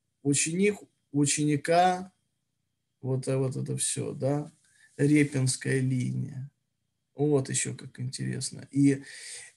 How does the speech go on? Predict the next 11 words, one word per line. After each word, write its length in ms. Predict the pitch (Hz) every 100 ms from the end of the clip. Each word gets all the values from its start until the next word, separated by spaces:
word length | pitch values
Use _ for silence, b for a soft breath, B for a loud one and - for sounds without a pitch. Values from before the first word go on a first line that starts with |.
| _
э, 380 | 151 151 156 151 143 - 165
ни-, 400 | 170 196 214 202
никакая 640 | 190 214 214 214 240 233
фотография, 840 | 202 190 196 190 196 175 143 147 139
вот, 260 | 143 139
м, 960 | - - 135 135 - 101 113 131 143 143 - -
думают 420 | 156 147 135 123
у 60 | -
нас, 220 | 123 120
что 680 | - - - - - - - _ _ _ -
сфотографировал 1120 | - 135 139 147 147 226 233 135 123 -